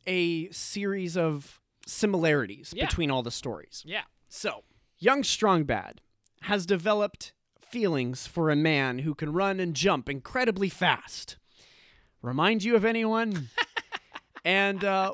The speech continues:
Speaker 1: was so overwhelmed by his emotions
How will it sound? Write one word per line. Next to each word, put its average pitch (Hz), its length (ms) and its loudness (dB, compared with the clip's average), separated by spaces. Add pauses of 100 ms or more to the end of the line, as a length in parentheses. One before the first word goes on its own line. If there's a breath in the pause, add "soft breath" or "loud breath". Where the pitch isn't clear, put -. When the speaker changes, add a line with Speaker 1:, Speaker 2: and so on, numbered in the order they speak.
(140)
Speaker 1:
was 208 320 2
so - 540 0
overwhelmed 226 840 8
by 156 280 6
his 165 280 0
emotions 160 720 0